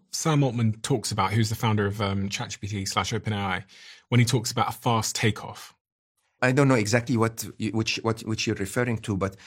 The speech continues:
Speaker 2: we're all th-, talking about a point that now that we call the intelligence explosion. So, so there is a moment in time where you have to imagine that if A I now is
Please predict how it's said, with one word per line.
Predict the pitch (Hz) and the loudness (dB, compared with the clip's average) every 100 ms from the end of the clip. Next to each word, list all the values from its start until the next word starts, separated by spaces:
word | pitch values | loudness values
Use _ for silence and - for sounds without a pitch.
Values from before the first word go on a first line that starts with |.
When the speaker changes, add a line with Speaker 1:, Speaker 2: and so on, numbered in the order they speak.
| - - | -20 -2
Speaker 2:
we're | 120 110 | 0 2
all | 117 131 170 | 4 4 2
th-, | 151 - _ - - - | 0 -8 _ -10 -10 -2
talking | 120 120 107 | 0 0 -2
about | 98 98 98 | 0 -2 -4
a | - | -14
point | - 107 104 101 | -4 -2 -2 -4
that | 92 - | -6 -2
now | 98 98 | -2 -2
that | 92 | -4
we | 90 | -8
call | 85 101 | -6 -6
the | - | -6
intelligence | 90 82 92 92 85 | -10 -6 -6 -4 -8
explosion. | - - - 92 123 - _ _ _ _ _ _ - | -10 -12 -10 -8 -10 -12 _ _ _ _ _ _ -10
So, | - 113 | -2 0
so | - 120 | 0 0
there | 123 | 2
is | 175 151 | 0 0
a | |
moment | 131 117 120 123 82 71 | 0 2 2 0 -2 -6
in | - 80 | -10 -8
time | 104 87 78 | -6 -6 -8
where | 80 | -8
you | 85 | -10
have | 80 123 - - | -8 -8 -8 -8
to | 107 | -4
imagine | 101 98 85 57 - | -2 -2 -4 -10 -14
that | - - _ _ _ | -18 -18 _ _ _
if | 110 - | -8 -2
A | 120 131 | 0 0
I | 139 127 | 2 0
now | 113 107 101 | 0 -2 -4
is | 90 90 98 | -4 -4 -6